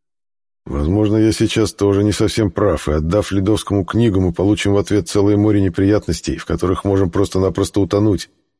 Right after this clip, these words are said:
Но неприятности, возможно, и не наступят. А спасать Свету надо сейчас, пока она жива и здорова.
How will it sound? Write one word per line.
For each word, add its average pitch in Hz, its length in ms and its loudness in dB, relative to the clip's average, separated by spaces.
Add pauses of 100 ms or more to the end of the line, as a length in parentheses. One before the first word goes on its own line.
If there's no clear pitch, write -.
Но 67 180 -2
неприятности, 101 680 0
возможно, 104 480 2
и 101 120 2
не 98 120 2
наступят. 85 600 -2 (460)
А 76 120 -4
спасать 90 540 -2
Свету 101 360 0
надо 92 180 0
сейчас, 87 480 -2
пока 87 280 -2
она 90 120 2
жива 92 280 2
и - 20 2
здорова. 90 460 0